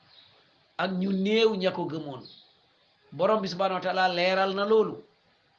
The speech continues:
Mu ne ñu, "فما وجدنا فيها غير بيت من المسلمين." Mu ne dëkk ba yépp bañ ko wëree, benn kër dong lañ fa fekk ñu nekk ay jullit. Kon moo doon kër Luut.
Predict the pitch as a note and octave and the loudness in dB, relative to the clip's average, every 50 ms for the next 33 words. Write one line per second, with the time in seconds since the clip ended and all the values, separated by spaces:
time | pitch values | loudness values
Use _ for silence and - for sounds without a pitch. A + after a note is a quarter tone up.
0 | _ _ _ _ _ - - C#3 E3 F#3+ G#3 A3 G#3+ G#3+ A3+ C4 - - - _ | _ _ _ _ _ -16 -8 -4 -2 0 0 0 0 0 -2 -4 -6 -10 -16 _
1 | _ _ - - - - - - _ _ _ _ _ - - F3+ F#3 G#3 G#3+ G#3+ | _ _ -20 -20 -20 -20 -20 -20 _ _ _ _ _ -6 -4 -2 2 4 4 6
2 | G#3 G#3 G#3 G3+ G3 - G3+ F3 F#3+ G3 F#3+ F#3 - F3+ G#3 G#3 G3 F#3 F#3 F#3 | 6 6 6 4 4 2 2 0 -2 -2 -2 -2 -4 -4 -4 -4 0 2 4 4
3 | F#3 D3 D3 F#3+ A3 A3+ G#3+ G#3+ G#3 G3+ F#3 D#3+ G#3+ B3 B3 A#3+ - - D#4 D#4 | 2 2 2 -2 -2 -2 -2 -2 -2 -2 -2 0 -2 -2 -4 -4 -4 -2 -2 -2
4 | F4 F#4 G4+ G#4+ A4 - F4+ D4+ C4 B3+ A#3+ - - G3+ G3 F#3+ F3 D#3+ C#3+ - | -2 -4 -8 -4 0 0 0 0 0 -2 -2 -2 -2 -2 -4 -4 -4 -6 -8 -10
5 | - - - - _ _ _ _ _ _ _ _ _ _ _ _ _ - - - | -14 -18 -20 -20 _ _ _ _ _ _ _ _ _ _ _ _ _ -20 -20 -20
6 | - _ _ _ _ _ _ _ _ _ _ _ _ _ _ - - - - - | -20 _ _ _ _ _ _ _ _ _ _ _ _ _ _ -20 -20 -20 -20 -20
7 | - - - F#3+ A3+ B3 G3+ A3 C4 C4 - B3+ A3 C4 B3 B3+ C#4+ D4 D4+ D4 | -12 -6 -2 0 2 2 4 2 2 0 2 2 4 4 4 6 8 10 10 10
8 | D4 G#3+ F#3+ A3+ A3+ A3 G#3+ A#3 A#3 A3+ A#3 A3 G#3+ F#3 D#3+ A2+ - - - - | 10 8 4 2 2 2 0 2 4 6 6 6 6 4 2 -2 -8 -12 -20 -20
9 | - - - - D#3 D#3 D#3 G#3+ B3 B3 A#3+ A#3+ A#3+ B3+ B3 - C4 A#3+ A3 F#3 | -20 -20 -20 -16 -8 -2 2 2 2 4 2 0 -2 -2 0 2 4 4 4 4
10 | D#3 D3 C#3+ - B3 B3+ B3 B3 A#3+ A3+ G#3+ G#3+ G#3 F3 G3+ F3+ F#3+ F#3+ F#3+ - | 0 -2 2 4 4 4 4 0 0 2 2 2 2 0 -4 -4 -6 -6 -6 -8
11 | F#3 F3+ F3+ F#3 E3+ - - - E3+ F3 C#3+ D3 D#3 C#3+ C3+ C3 - - - _ | -10 -8 -8 -8 -8 -8 -6 -6 -4 -4 -6 -8 -8 -10 -10 -12 -16 -20 -20 _
12 | _ _ _ _ - - - - F3+ F#3+ G3+ G#3+ G#3+ A#3 A#3 A3+ A3+ B3 A#3 G#3 | _ _ _ _ -20 -14 -10 -8 -6 -2 -2 0 2 2 0 2 2 2 2 2
13 | G#3+ G3+ G#3 - | 0 -2 -4 -6